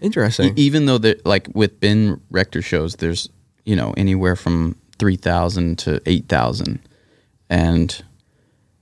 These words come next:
Speaker 2: it, it was jarring. We actually, on hi-, on this summer set of shows, we started with smaller, uh, venues for these Ben shows, and they grew, like, bigger as we kept going.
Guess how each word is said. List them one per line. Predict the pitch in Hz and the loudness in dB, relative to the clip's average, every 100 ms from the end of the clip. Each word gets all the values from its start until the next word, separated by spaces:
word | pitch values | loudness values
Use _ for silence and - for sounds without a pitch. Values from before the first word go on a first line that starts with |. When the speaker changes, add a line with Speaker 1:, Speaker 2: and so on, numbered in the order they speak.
| _ - | _ -2
Speaker 2:
it, | - - _ _ _ - | -2 -2 _ _ _ 0
it | 147 | 2
was | 156 123 | 2 0
jarring. | - - 101 101 110 120 131 160 _ _ | -2 0 2 2 0 0 -2 -6 _ _
We | 139 143 | 0 2
actually, | 151 - 156 | 2 0 -2
on | - 117 | 2 0
hi-, | 110 127 127 | 0 -2 -4
on | 117 110 | 0 0
this | 107 120 - - - _ _ _ _ _ _ _ _ _ _ _ | 2 2 2 -2 -4 _ _ _ _ _ _ _ _ _ _ _
summer | - - 113 113 98 90 - | 0 4 4 4 2 -2 -2
set | - 110 98 | 0 2 2
of | - | -2
shows, | - 90 98 | -2 -2 -2
we | 107 | -4
started | - - 120 123 135 110 | -2 0 2 2 0 -2
with | 101 - - _ _ _ _ | -2 -4 -18 _ _ _ _
smaller, | - - 113 104 104 101 95 - _ _ | -6 0 2 2 2 2 0 -4 _ _
uh, | 98 92 82 - - - | -2 -2 -2 -4 -12 -6
venues | 107 95 90 90 | 0 2 0 -2
for | - 98 90 85 - | -4 -2 0 -2 -6
these | 87 92 | -8 -8
Ben | 98 87 90 | -4 -4 -2
shows, | - 78 85 - | -2 -2 -2 -2
and | 90 | -2
they | 90 | 0
grew, | 87 - 95 90 87 | -2 -4 -2 0 0
like, | 82 - | -2 -2
bigger | 90 92 - | -2 0 -2
as | 82 90 | -2 -2
we | 90 | -2
kept | - 95 - | -2 -4 -2
going. | 92 87 101 131 | -2 0 0 -4